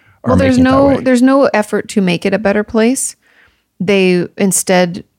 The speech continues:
Speaker 2: I don't know. Twitter's just a sh-, it's just
Speaker 1: It's,
Speaker 2: a horrible company.
Speaker 1: it's
Speaker 2: I don't
Speaker 1: the, the
Speaker 2: understand.
Speaker 1: epicenter of negativity. It's a, uh, a portal
Speaker 2: Do you think
Speaker 1: into
Speaker 2: Facebook's any better though?
Speaker 1: I mean,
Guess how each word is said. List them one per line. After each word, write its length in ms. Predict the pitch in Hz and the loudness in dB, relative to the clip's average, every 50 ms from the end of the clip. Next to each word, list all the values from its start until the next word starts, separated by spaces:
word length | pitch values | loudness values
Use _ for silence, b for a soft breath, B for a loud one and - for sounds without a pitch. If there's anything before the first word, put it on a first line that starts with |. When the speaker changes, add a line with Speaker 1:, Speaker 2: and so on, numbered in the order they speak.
| _ _ _ - | _ _ _ -14
Speaker 2:
I 120 | - 190 | -10 -8
don't 80 | 175 156 | -6 -6
know. 40 | - | -6
Twitter's 320 | - - - 220 220 214 - | -6 -4 -4 -4 -4 -4 -6
just 160 | - - - | -8 -12 -12
a 40 | - | -12
sh-, 120 | - - - - | -14 -14 -14 -12
it's 140 | 214 190 - | -12 -10 -8
just 140 | - 190 214 | -4 -4 -2
Speaker 1:
It's, 120 | - - | -2 -2
Speaker 2:
a 100 | - 180 | -2 -2
horrible 200 | 180 185 180 170 - | -2 -4 -4 -8 -10
company. 280 | - - 82 92 104 | -10 -8 -6 -4 -4
Speaker 1:
it's 140 | - - - | -2 -2 -2
Speaker 2:
I 40 | - | 0
don't 80 | 110 | 0
Speaker 1:
the, 60 | 104 98 95 95 92 - - | 2 2 2 0 0 -2 -4
the 60 | - - | -4 -4
Speaker 2:
understand. 380 | - - 101 - - 104 95 - | -2 0 0 0 0 0 0 0
Speaker 1:
epicenter 200 | 113 101 92 92 | 0 2 2 0
of 100 | 92 - | 0 0
negativity. 640 | - 95 92 90 95 - - 101 95 98 101 98 92 | -2 -4 -2 -2 -4 -4 -2 -4 -2 -2 0 0 0
It's 200 | 82 - - - | -2 -2 -4 -4
a, 240 | 90 87 92 92 - b b b b b b b | -4 -4 -6 -8 -10 b b b b b b b
uh, 320 | - - 90 87 87 95 98 98 - _ - | -10 -8 -8 -8 -8 -8 -10 -14 -18 _ -10
a 80 | - - | -10 -10
portal 460 | - - - 113 107 107 107 101 101 | -8 -4 -2 0 0 0 2 2 2
Speaker 2:
Do 40 | 101 | 2
you 40 | - | 2
think 160 | 381 349 - | 2 0 0
Speaker 1:
into 120 | - 214 196 214 202 | 0 0 0 0 0
Speaker 2:
Facebook's 220 | - 220 214 - - | 0 -2 -2 -2 -4
any 120 | 196 190 | -4 -4
better 260 | 185 185 180 190 190 190 | -4 -6 -6 -6 -6 -6
though? 200 | 202 208 220 - _ _ _ _ _ _ _ _ _ _ _ _ _ _ _ - - - | -8 -8 -10 -12 _ _ _ _ _ _ _ _ _ _ _ _ _ _ _ -18 -10 -4
Speaker 1:
I 120 | 135 127 127 | -2 0 2
mean, 360 | 131 123 123 123 120 - | 2 2 2 2 0 0